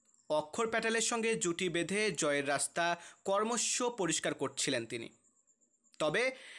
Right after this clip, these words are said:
একশো একুশ রান করে গিল ফিরে যান। অক্ষর এবং শার্দুল চেষ্টা চালিয়ে যাচ্ছিলেন, কিন্তু মুস্তাফিজের দুর্দান্ত ডেথ বোলিংয়ের সামনে দাঁড়াতে পারেনি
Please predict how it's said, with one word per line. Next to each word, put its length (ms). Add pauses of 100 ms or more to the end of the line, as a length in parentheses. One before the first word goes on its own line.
(300)
একশো 460
একুশ 480
রান 160
করে 340
গিল 320
ফিরে 280
যান। 260 (800)
অক্ষর 420
এবং 300 (320)
শার্দুল 520
চেষ্টা 360
চালিয়ে 260
যাচ্ছিলেন, 560 (300)
কিন্তু 260
মুস্তাফিজের 680 (460)
দুর্দান্ত 560
ডেথ 500
বোলিংয়ের 420
সামনে 360
দাঁড়াতে 340
পারেনি 460